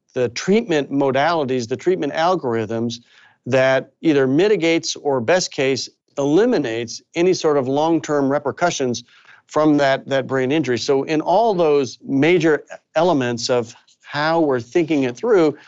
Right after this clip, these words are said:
we've put different elements, uh, of, um, of support to it. Now, from the Defense Health Agency, we're responsible for the Defense Intrepid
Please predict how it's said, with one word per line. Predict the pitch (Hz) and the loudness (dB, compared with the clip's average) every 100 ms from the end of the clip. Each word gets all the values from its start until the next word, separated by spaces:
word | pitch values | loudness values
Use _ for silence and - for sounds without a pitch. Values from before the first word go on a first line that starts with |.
| - - | -20 -2
we've | 160 151 | 0 2
put | 175 170 - | 0 0 -2
different | 135 139 147 | -4 -2 -2
elements, | 151 143 135 120 - - | -2 0 -2 -4 -10 -10
uh, | 127 120 117 117 110 98 _ | -6 -2 -2 -2 -4 -10 _
of, | 123 113 107 107 | -6 -4 -4 -2
um, | 117 110 104 92 _ 127 | 0 0 -4 -10 _ -8
of | 104 | -6
support | 117 127 117 | -2 0 2
to | - 143 | 2 2
it. | - | 2
Now, | 139 | -4
from | - 147 | 0 0
the | 135 | 0
Defense | 120 170 151 | -2 -2 2
Health | 185 254 | 2 2
Agency, | 180 117 110 - 120 117 _ - - - _ - | 0 -2 -6 -8 -8 -8 _ -20 -20 -20 _ 2
we're | 180 | 4
responsible | 196 - 156 160 151 156 151 | 4 2 0 0 0 0 -2
for | 147 147 135 | 0 -2 0
the | 131 123 | -2 -2
Defense | 117 147 143 123 | -4 -4 -4 -4
Intrepid | 123 - 151 143 117 | -6 -2 -2 0 -4